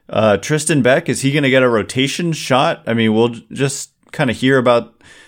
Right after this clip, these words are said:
hear from Gabe Kapler, et cetera, about the moves that they've made today, and, uh,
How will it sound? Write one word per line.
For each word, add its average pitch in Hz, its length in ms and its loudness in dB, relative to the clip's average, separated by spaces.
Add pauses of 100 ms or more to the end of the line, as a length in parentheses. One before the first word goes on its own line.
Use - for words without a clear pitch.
(200)
hear 151 200 2
from 143 220 0
Gabe 127 240 2
Kapler, 120 460 2
et 95 100 -4
cetera, 110 400 2
about 101 240 0
the 101 80 -6
moves 107 240 0
that 95 100 -8
they've 95 240 -2
made 104 420 -2
today, 107 480 0
and, 98 420 -2
uh, 92 440 0